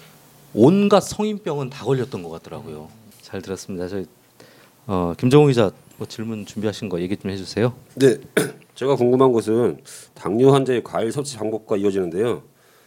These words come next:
Speaker 2: 당뇨 환자가 조심해야 하는 과일을 꼽자 모든 과일이라고 답하시는 의사, 의사분들이 많으시더라고요. 그만큼 과일은 적은 당분을 가졌더라도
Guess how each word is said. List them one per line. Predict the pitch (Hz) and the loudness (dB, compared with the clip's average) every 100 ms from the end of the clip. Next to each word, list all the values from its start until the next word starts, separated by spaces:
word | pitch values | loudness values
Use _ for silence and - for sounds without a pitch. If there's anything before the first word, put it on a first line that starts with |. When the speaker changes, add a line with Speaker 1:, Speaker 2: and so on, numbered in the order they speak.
| _ | _
Speaker 2:
당뇨 | - 110 135 139 | -6 0 2 2
환자가 | 135 131 123 | 4 4 4
조심해야 | - 107 127 120 | 2 0 4 4
하는 | 123 110 | 4 4
과일을 | 101 101 98 110 107 | 6 6 8 6 4
꼽자 | - - 110 131 - _ _ _ _ | 0 2 4 4 0 _ _ _ _
모든 | 90 127 147 143 | 4 6 8 6
과일이라고 | 107 113 113 107 | 4 4 4 4
답하시는 | 104 - 104 107 | 2 -2 0 2
의사, | 95 101 101 - _ _ _ - | 2 0 -2 -8 _ _ _ 0
의사분들이 | 123 117 110 101 | 2 2 2 2
많으시더라고요. | 85 101 98 85 76 101 120 73 - _ _ _ - _ | 4 2 -2 -4 -2 0 0 0 -10 _ _ _ -20 _
그만큼 | - 113 - 127 | -4 -2 2 2
과일은 | - 101 113 113 | 6 4 6 2
적은 | 101 110 117 | 4 2 4
당분을 | 107 107 107 | 4 4 2
가졌더라도 | 92 - 101 92 98 107 | 0 2 4 6 6 4